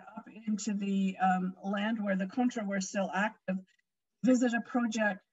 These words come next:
um, where with Pronica, our partner in Nicaragua, we had been able to get, um, ceta funding to get a, a sawmill into this community. See the difference that a sawmill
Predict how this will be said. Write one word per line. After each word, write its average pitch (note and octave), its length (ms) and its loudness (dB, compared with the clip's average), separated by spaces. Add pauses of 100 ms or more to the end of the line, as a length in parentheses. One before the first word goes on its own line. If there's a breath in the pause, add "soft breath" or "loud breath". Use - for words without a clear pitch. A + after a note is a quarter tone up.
(280)
um, G3 340 2
where G#3 320 2
with G3+ 260 -2
Pronica, A3 760 0
our F#3 300 2 (300)
partner G3+ 260 -2
in G3 80 2
Nicaragua, A3+ 680 0 (540 soft breath)
we A3 200 2
had A3 220 4
been G#3 140 2
able G#3 380 -2
to G#3 140 -4
get, F#3+ 360 -2 (240)
um, F#3 420 2 (520)
ceta B3 220 8
funding A3 500 2
to G3+ 160 0
get F#3+ 260 0 (160)
a, F#3 40 2
a F3 360 0
sawmill G3 640 0 (120)
into F#3+ 460 -4
this F#3+ 260 -4
community. F#3 640 0 (480 soft breath)
See A#3 440 2
the G#3+ 140 -2
difference G#3 560 -2
that G3 140 -2
a F#3 80 2
sawmill F#3+ 580 0